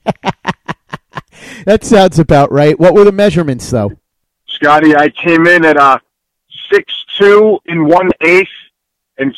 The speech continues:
Speaker 2: two hundred and sixty-seven pounds.
Speaker 1: So there you go, Alan. As Shawn Michaels and Triple H would have said, "Suck it." The big man is even bigger than we thought. So no doubt about it anymore. The biggest, the baddest,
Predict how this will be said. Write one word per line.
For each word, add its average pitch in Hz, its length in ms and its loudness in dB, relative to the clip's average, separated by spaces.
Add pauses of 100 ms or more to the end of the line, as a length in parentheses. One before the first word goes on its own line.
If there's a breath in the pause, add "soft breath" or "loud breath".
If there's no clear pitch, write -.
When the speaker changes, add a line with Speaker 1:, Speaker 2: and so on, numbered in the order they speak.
Speaker 2:
two 185 180 0
hundred 175 360 0
and 151 200 0
sixty-seven 165 800 -2
pounds. 101 880 -4 (400)
Speaker 1:
So 175 180 -2
there 226 160 4
you 262 140 0
go, 247 260 4
Alan. 208 500 0 (120)
As 202 360 0
Shawn 233 340 0
Michaels 220 460 0
and 202 100 0
Triple 208 340 0
H 202 200 0
would 175 120 2
have 170 60 0
said, 160 340 -2
"Suck - 500 -2
it." 180 200 -2 (340)
The 151 100 -2
big 214 260 0
man 240 240 -2
is 202 120 -2
even 208 220 -2
bigger 247 380 2
than 190 160 0
we 165 100 0
thought. 135 440 0
So 151 360 -2 (180 soft breath)
no 208 360 0
doubt 247 260 2
about 226 300 2
it 220 100 2
anymore. 202 640 0
The 165 100 -2
biggest, 202 460 -2
the 190 80 2
baddest, 196 560 -2